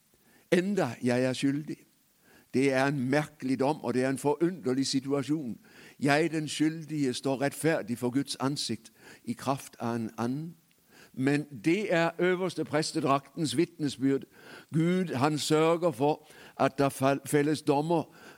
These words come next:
nær Guds hjerte, nær øverste prestens hjerte.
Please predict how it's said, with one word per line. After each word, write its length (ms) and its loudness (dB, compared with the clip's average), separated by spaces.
nær 440 2
Guds 420 -2
hjerte, 560 -2
nær 300 2
øverste 520 0
prestens 560 -4
hjerte. 460 -4